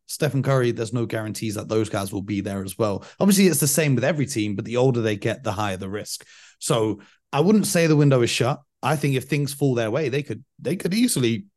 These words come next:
make it to the Western Conference Finals, maybe even the N B A Finals. But there is a big Serbian man in Denver who's gonna be standing in their way. And given that their tallest player is six-foot-eleven, as great as Kevon Looney can be on the boards and whatnot,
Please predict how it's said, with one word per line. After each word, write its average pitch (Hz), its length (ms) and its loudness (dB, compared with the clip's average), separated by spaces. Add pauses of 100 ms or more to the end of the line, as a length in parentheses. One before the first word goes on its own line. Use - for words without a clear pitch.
make 123 220 -2
it 107 60 -4
to 113 100 -4
the 107 80 0
Western 113 260 -2
Conference 104 240 -4
Finals, 139 560 0
maybe 123 260 -2
even 123 180 -2
the 120 80 -2
N 170 100 -2
B 180 100 -4
A 123 60 -6
Finals. 120 340 -14
But 143 360 0 (520)
there 135 300 2
is 131 120 2
a 131 60 0
big 139 180 2
Serbian 135 420 2
man 117 180 -4
in 113 80 -4
Denver 131 320 -2
who's 104 180 -6
gonna 107 160 -6
be 107 80 -4
standing 117 380 0
in 110 80 2
their 110 120 2
way. 120 380 0
And 107 420 -4 (440)
given 131 220 2
that 120 100 -2
their 117 140 2
tallest 117 340 -2
player 110 180 0
is 110 120 -4
six-foot-eleven, 110 680 -4 (320)
as 113 160 -2
great 131 260 2
as 113 120 -2
Kevon 113 300 -2
Looney 107 200 2
can 107 160 -4
be 104 140 0
on 101 140 0
the 101 40 -2
boards 101 380 -4
and 104 100 -2
whatnot, 101 360 -4